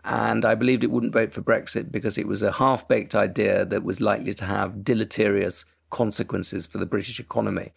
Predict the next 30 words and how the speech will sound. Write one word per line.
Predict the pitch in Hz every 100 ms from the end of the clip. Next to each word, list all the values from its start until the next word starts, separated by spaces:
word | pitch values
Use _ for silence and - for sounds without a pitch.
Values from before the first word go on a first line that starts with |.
| _ _
But | - 131
large | 135 170 196 -
numbers | 160 135 117
of | -
people | 131 113 110
voted | 95 101 131 147 -
for | - - -
it, | 53 - - _ _ _
not | 127 202 262
because | - 160 -
I |
think | - 123
they | 110
thought | 107 110
it | 101
would | 101
be | 104
economically | 104 107 101 104 - 101
beneficial, | 98 95 - 107 - 165 - _ _ _
but | - 123
because | 147 151 -
their | 135
dignity | 113 151 165 175 156
was | 139 117
wounded | 107 139 135 110 98 104 - _ -
by | 104 104 113 110 110 107
the | 107
sort | - 123 117 -
of | 107 101 101
Blair | - 117 120 120 117